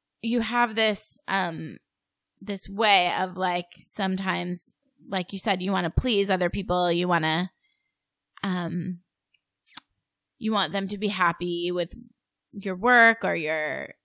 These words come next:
what-, caretaking, whatever, what have you. And, like,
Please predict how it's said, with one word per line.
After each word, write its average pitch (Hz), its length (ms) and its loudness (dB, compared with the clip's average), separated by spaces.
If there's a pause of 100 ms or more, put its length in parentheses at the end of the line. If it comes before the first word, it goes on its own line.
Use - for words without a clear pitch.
(340)
what-, 190 500 -6
caretaking, 196 720 0
whatever, 170 540 0 (280)
what 190 200 -2
have 175 240 0
you. 143 260 -4 (960)
And, 220 240 2
like, 208 400 0